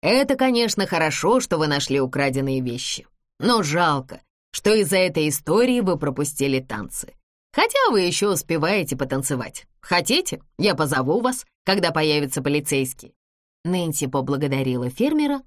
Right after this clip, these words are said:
за предложение и сказала, что после всего, что с ними произошло, предпочла бы вместо танцев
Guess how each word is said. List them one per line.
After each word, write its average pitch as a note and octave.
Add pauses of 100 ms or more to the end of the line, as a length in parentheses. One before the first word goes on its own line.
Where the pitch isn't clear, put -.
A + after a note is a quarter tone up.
за F3
предложение D#3+ (100)
и G#3
сказала, B2+ (360)
что -
после C4
всего, F3
что -
с D3
ними D3+
произошло, B2+ (300)
предпочла G3+
бы D#3+
вместо C#3+
танцев B3+